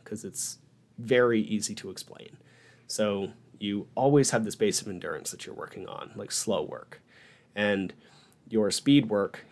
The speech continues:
is just in blocks. So far away from your ultra,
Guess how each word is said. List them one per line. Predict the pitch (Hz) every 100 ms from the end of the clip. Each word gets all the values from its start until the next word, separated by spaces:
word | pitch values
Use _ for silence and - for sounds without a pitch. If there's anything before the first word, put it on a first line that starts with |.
| -
is | 117
just | 107 -
in | -
blocks. | - 65 - - - - _
So | - 113
far | 104 - 131
away | 139 123
from | 113 107
your | 104 98 98 - - _ _
ultra, | 113 113 - 95 95